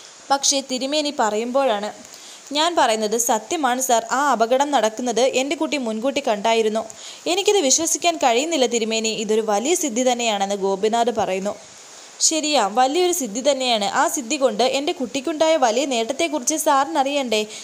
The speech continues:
ജനിച്ച് വളർന്ന നാട്ടിൽ നിൽക്കാൻ കഴിയുന്നില്ല. നിവൃത്തികേട് കൊണ്ടാ എൻ്റെ പാറു ഈ നാട്ടിൽ വന്ന് നിൽക്കുന്നത്. ഉദയന്നൂരമ്മ എന്തെങ്കിലും നിശ്ചയിച്ച് കാണും, അതുകൊണ്ടാകും ആ പാവത്തിനെ ഇങ്ങനെയൊക്കെ പരീക്ഷിക്കുന്നത്"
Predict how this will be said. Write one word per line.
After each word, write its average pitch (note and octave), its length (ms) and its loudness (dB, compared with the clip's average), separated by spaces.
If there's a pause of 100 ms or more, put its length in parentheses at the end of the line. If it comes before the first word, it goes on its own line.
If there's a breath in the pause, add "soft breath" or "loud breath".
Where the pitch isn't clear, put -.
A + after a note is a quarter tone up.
(140 loud breath)
ജനിച്ച് C4 380 0
വളർന്ന C4 360 2
നാട്ടിൽ A#3 380 0
നിൽക്കാൻ A3+ 440 0
കഴിയുന്നില്ല. G#3 600 0 (640 loud breath)
നിവൃത്തികേട് E4+ 580 2
കൊണ്ടാ C#4 280 2
എൻ്റെ C4 320 0
പാറു A3+ 340 2
ഈ D4+ 140 -2
നാട്ടിൽ C4 400 0
വന്ന് D4 240 2
നിൽക്കുന്നത്. A3 460 -2 (120)
ഉദയന്നൂരമ്മ B3 600 2
എന്തെങ്കിലും C4 600 0
നിശ്ചയിച്ച് B3 440 -2
കാണും, G3+ 340 -4
അതുകൊണ്ടാകും C4+ 680 0 (580 loud breath)
ആ D4+ 100 4
പാവത്തിനെ B3+ 600 2
ഇങ്ങനെയൊക്കെ D#4 640 0
പരീക്ഷിക്കുന്നത്" G3 800 -2